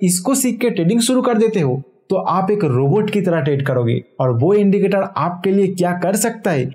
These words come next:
और क्या नहीं कर सकता है इसका ज्ञान आपको कभी नहीं होगा। तो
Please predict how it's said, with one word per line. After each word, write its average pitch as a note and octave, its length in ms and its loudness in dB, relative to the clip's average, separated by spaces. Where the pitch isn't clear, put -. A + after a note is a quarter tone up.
और D3 180 -2
क्या E3+ 200 0
नहीं E3+ 260 2
कर A#3 160 0
सकता G#3 340 -4
है B2 200 -2
इसका D#3+ 380 -2
ज्ञान C#3+ 380 0
आपको C#3+ 340 -2
कभी C#3+ 240 0
नहीं A#2+ 160 2
होगा। A2 200 0
तो - 60 0